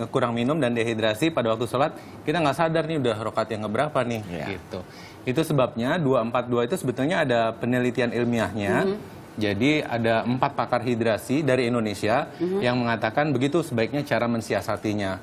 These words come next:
Speaker 3: Oke.
Speaker 1: Pakar hidrasi ini dari U I dan I P B,
Speaker 3: Iya.
Speaker 1: bekerja sama dengan AQUA. Kita punya komitmen
Speaker 3: Iya.
Speaker 1: tahun kedua ini untuk mengedukasi masyarakat
Speaker 3: Iya.
Speaker 1: agar mereka melakukan kegiatan hidrasi yang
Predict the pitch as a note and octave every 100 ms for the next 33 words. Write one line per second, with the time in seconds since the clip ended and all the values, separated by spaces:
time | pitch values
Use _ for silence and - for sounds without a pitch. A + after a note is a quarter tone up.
0 | - F3 F#3 D#3 A2 A#2+ A2+ B2 A2+ A2+
1 | A#2+ C#3 C3+ G#2 G#2 G#2 A2 G#2 G2+ G#2
2 | A2 G2 B2 F#3 - - E3+ C#3 A2+ A#2
3 | A2 G#2+ A2+ G#2+ G#2+ G2+ G2+ G#2 G2 G2
4 | A2+ C3+ F3 - - - B2 D3+ D3+ C#3
5 | D3 D3+ D3+ C3+ C#3+ G3 F#3+ D3 A#2 A#2
6 | A#2 A#2 A2 A2 D#3+ D#3+ C#3+ C#3+ B2 B2+
7 | B2+ A2+ B2+ A#2+ B2 B2 A#2+ A#2 G#2 -
8 | E3 F#2 F#2 C3+ E3 - - - - A2+
9 | G#2+ D3 D3 C#3+ A#2+ A2+ B2 B2+ A#2+ A2
10 | G#2+ G2+ B2+ C3 G#2 G2+ F#2+ B2+ B2 G#2+